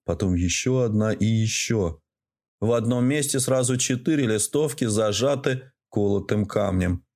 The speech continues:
Как несложно догадаться, их разбрасывали либо оки, либо вертолёты. Расчёт прост. Раз партизаны прочёсывают пустыню, то непременно заметят и поднимут куски контрастного синего пластика.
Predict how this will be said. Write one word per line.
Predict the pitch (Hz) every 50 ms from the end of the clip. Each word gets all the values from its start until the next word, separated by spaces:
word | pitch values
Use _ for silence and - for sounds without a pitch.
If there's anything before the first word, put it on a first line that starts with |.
| _ _ _ _ _ _ _ _ _ _ _ _
Как | - 101 92 - -
несложно | 101 104 104 - 117 113 110 98 98 101 101
догадаться, | 95 110 104 104 117 117 117 156 165 160 139 - - 143
их | 147 160 143 -
разбрасывали | - 113 110 113 104 - - 147 147 131 - 127 120 123 120 120 117 - - -
либо | 151 165 147 117 117 117 117 117
оки, | 120 127 - 180 180 170 156
либо | 127 123 143 143 113 123 123 127 131 107
вертолёты. | 104 113 117 107 - - 110 110 110 101 90 85 82 - 87 80 78 - - _ _ _ _ _ _ _ _ -
Расчёт | 107 98 98 101 104 - - 135 131 127 -
прост. | 104 101 98 85 - - - - _ _ _ _ _ _ _ -
Раз | 95 104 104 - -
партизаны | - 113 101 98 - 110 107 107 110 127 123 110 107 101
прочёсывают | 107 110 110 107 - - 113 107 - - 110 107 101 - -
пустыню, | - 113 - - - 165 165 147 139 135 131 131 - - _ _ _ -
то | 143 139
непременно | 135 135 131 127 - 135 135 139 165 180 165 160 156
заметят | 139 127 131 131 131 151 170 170 143 127 127 120 156
и | 147
поднимут | 139 - 127 120 113 101 95 123 147 151 139 131 123 -
куски | - 120 113 - - - 156 151 131
контрастного | - 110 110 104 - 117 117 113 104 - - 107 110 107
синего | 110 - - 95 95 95 95 98 95
пластика. | 98 - 95 92 87 82 - - 78 - 90 87 85 -